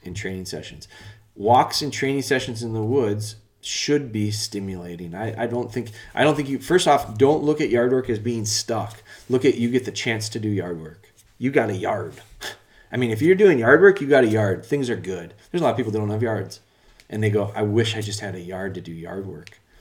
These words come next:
What a difference in mindset when you look at it as, "I'm stuck doing my yard work," or, "I get to do my yard work." So I think it's a mentality thing. And so don't necessarily, t-,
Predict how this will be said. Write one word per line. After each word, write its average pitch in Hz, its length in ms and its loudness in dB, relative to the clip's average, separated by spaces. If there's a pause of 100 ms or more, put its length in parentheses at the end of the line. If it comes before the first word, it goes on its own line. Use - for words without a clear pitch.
(160)
What - 140 2
a 196 40 8
difference 160 400 -2
in 117 120 -4
mindset 107 500 -4
when 101 120 -6
you 104 120 0
look 117 160 0
at 117 80 2
it 104 120 4
as, 98 240 -4
"I'm 101 100 -10
stuck - 560 -6
doing 135 280 -2
my 110 140 -4
yard 123 340 -2
work," 208 220 -8 (360)
or, 107 140 -6
"I 98 40 -4
get 101 340 -6
to - 80 -12
do 101 140 -8
my 85 160 -10
yard 76 280 -16
work." - 320 -20 (420)
So - 140 -2
I 127 60 2
think 151 220 -2
it's 143 140 -2
a 120 60 -2
mentality 131 600 -4
thing. - 240 -18 (560)
And 123 140 -2
so 131 340 6 (120)
don't 131 300 4
necessarily, 139 540 0
t-, 107 140 -12